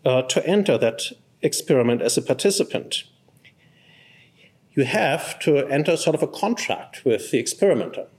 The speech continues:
You basically promise to cooperate with what he's asking from you. You make a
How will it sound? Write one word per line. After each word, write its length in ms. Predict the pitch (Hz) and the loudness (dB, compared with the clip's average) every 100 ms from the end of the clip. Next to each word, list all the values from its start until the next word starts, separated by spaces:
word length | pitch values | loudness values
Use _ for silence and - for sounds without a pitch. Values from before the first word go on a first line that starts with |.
| _ _ _ _ - - - - | _ _ _ _ -20 -20 -20 -10
You 260 | - 139 143 | 0 2 4
basically 500 | 139 190 247 220 160 | 4 2 2 0 -2
promise 580 | - - 180 160 113 - | -2 0 2 2 0 -2
to 340 | - 147 143 - | 0 0 0 -4
cooperate 840 | - - 180 127 90 90 - - - - | -2 0 0 0 0 0 -4 -10 -18 -2
with 440 | 123 139 143 - 165 - | 2 2 0 -4 -12 -12
what 460 | 156 127 131 131 - | -2 0 0 -6 -18
he's 340 | - 143 139 | -6 -2 -2
asking 360 | - 190 - 156 | -2 -2 0 -2
from 200 | - 101 | 0 -4
you. 380 | 90 87 247 - _ - - - - | -2 -2 -2 -6 _ -20 -20 -12 -2
You 60 | |
make 180 | 127 123 | 0 2
a 260 | 117 117 | 2 2